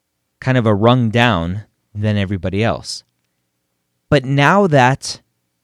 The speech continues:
these protected, what have been protected osteopathic residencies spots are opened up to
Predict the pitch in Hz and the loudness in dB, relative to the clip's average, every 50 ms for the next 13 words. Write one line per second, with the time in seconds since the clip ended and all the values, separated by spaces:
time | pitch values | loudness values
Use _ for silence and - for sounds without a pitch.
0 | _ _ _ _ - 104 110 131 131 135 131 131 - - 135 117 - - - 143 | _ _ _ _ -8 -2 2 2 4 2 2 0 -4 -6 -6 -6 -6 -4 -4 -4
1 | - - 131 117 110 117 110 113 113 131 139 151 160 147 131 120 117 - 120 - | -2 0 0 2 2 2 2 2 2 2 2 0 2 2 0 0 0 -4 -6 -4
2 | - 135 120 - - 123 110 104 110 - - _ _ _ _ _ _ _ - 113 | -2 -4 -4 -2 -2 -2 -2 -2 -4 -8 -10 _ _ _ _ _ _ _ 0 0
3 | 139 147 - - - 143 127 101 - - - - 123 135 - 117 87 - 98 98 | 0 0 0 -2 0 0 0 0 -2 -6 -4 -4 -4 -4 -4 -4 -6 -6 -2 0
4 | 123 160 190 - 147 110 87 85 - - 92 90 117 - - - - 98 87 110 | 0 0 0 0 0 -2 -2 -2 -2 -4 -2 -2 -2 -4 -4 -2 0 0 0 0
5 | 143 - - - - - _ _ _ _ _ _ _ _ _ _ _ _ - 104 | -2 -4 -6 -10 -10 -12 _ _ _ _ _ _ _ _ _ _ _ _ -2 0
6 | 85 - 117 120 135 123 113 107 95 - - - | 2 2 2 2 2 2 2 2 0 -2 -6 -12